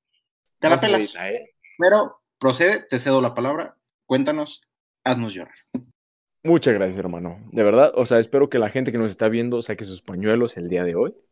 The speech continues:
Speaker 2: Este, pues bueno, hermanito, antes de, de empezar y todo, pues muchas gracias, güey. De nuevo, insisto, por invitarme y todo. Pero ahora sí, este, bueno, como comentaban en el episodio pasado de Alan y Leo,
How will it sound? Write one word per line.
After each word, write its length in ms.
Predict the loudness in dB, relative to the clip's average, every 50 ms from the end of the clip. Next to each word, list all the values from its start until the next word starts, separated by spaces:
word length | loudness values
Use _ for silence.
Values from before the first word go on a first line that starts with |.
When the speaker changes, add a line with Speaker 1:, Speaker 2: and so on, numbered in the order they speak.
| _ _ _ _ _ _ _ _ _ _ _ _ _ _ _ -8
Speaker 2:
Este, 480 | -4 -2 -2 -4 -4 -4 -4 -4 -2
pues 160 | 2 2 2 4
bueno, 240 | 4 4 2 2 0
hermanito, 380 | -4 -4 -4 -6 -4 -4 -4
antes 240 | -4 -4 -4 -4 -2
de, 320 | 0 0 0 0 -2 -2 -4
de 80 | -6
empezar 320 | -6 -8 -8 -8 -8 -8 -8
y 60 | -8
todo, 400 | -6 -4 -2 -2 -2 -2 -4 -8 _ _ _ _ _ _ _ _ _ -10
pues 440 | -6 -4 -4 -2 -2 -2 -4 -4
muchas 380 | -6 -8 -10 -10 -8 -8 -6 -6
gracias, 420 | -4 -4 -6 -6 -8 -8 -8 -8
güey. 220 | -8 -10 -12 -12 -14 _ _ _ _ _
De 140 | -10 -8 -6
nuevo, 420 | -2 2 4 4 4 2 0 -6 _ _ _ _ _ _ _ _ -16
insisto, 520 | -14 -14 -10 -8 -8 -8 -8 -10 -16 _ _ -12
por 120 | -10 -8
invitarme 420 | -6 -6 -4 0 0 2 2 0 -2
y 40 | 0
todo. 300 | 2 4 4 4 4 0 -8 -20 -20 -20 -20 _ _ _ _ -12 -6 -2
Pero 260 | 2 4 6 6 8
ahora 180 | 8 6 4
sí, 220 | 2 0 -2 -4 -4 -2 -2 -2 -4 -4
este, 300 | -6 -10 -14 -10 -4 2
bueno, 320 | 4 4 4 4 0 -6 _ _ _ _ -20 -20 -20 -20 _ _
como 240 | -4 0 2 2 4
comentaban 540 | 4 4 2 4 4 6 6 6 6 4 4
en 80 | 4
el 180 | 6 6 4 4 2 0
episodio 600 | -4 -4 -4 -2 2 2 4 6 6 6 4 4
pasado 580 | 0 -4 0 2 4 4 6 4 2 0 -4 -10 _ _ _ -4
de 500 | 0 2 2 4 4 4 2 2 2 2
Alan 300 | 2 0 0 -2 -2 -2
y 60 | -2
Leo, 380 | 0 2 2 2 0 -2 -6 -14